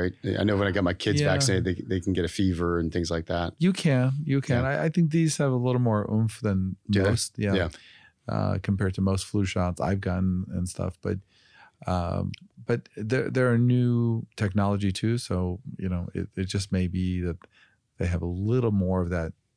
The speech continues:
Speaker 2: first twenty-four hour side effect than
Speaker 1: So you,
Speaker 2: most.
Speaker 1: so you don't have any concerns, like, long term? I mean, I know that's something that people come up, like, 'cause there's not enough data that hasn't been,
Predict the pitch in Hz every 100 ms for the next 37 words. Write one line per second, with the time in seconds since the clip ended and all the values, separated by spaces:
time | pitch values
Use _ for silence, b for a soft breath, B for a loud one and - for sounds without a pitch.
0 | _ _ _ - - 95 - 92 90 -
1 | 85 82 82 - 80 82 - 85 - -
2 | 85 85 127 87 73 - - 117 135 135
3 | 135 131 - 120 - 113 117 107 104 98
4 | 104 101 104 98 110 104 107 95 98 92
5 | 98 95 95 - - - 104 95 87 92
6 | 92 - 98 98 95 95 B B B -
7 | 107 113 113 104 104 101 104 101 90 92
8 | 98 98 92 90